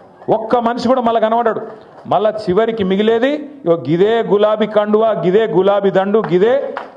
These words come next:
టీఆర్ఎస్ సైన్యం, కేసీఆర్ సైన్యం, కేసీఆర్ బలగం తప్ప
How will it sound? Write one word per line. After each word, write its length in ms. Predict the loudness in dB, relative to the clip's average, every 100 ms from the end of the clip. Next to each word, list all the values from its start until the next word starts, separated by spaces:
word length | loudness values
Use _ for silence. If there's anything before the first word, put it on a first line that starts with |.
| -6 0
టీఆర్ఎస్ 440 | 2 2 -2 -2
సైన్యం, 380 | -2 0 0 0
కేసీఆర్ 480 | 0 0 2 0 0
సైన్యం, 360 | -2 0 -2
కేసీఆర్ 420 | 0 -2 0 0
బలగం 360 | 0 0 0 0
తప్ప 280 | 0 0